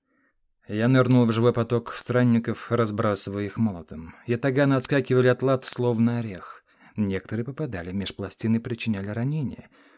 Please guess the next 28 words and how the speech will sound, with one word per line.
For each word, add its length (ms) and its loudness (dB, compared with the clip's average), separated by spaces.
но 140 4
серьёзных 560 4
ран 180 2
удавалось 540 -4
избежать, 640 -12
а 120 -8
мелкие 480 -6
залечивал 520 -10
камень. 320 -12
Главное, 480 -4
не 140 -8
потерять 480 -10
много 220 -8
крови, 320 -12
иначе 440 -10
конец. 600 -10
Я 160 0
бил 180 2
по 120 -2
бесшлемным 520 2
головам 360 4
в 20 -6
тюрбанах, 520 2
разламывая 580 2
их, 120 -2
словно 320 2
перезрелые 640 -2
тыквы. 520 -10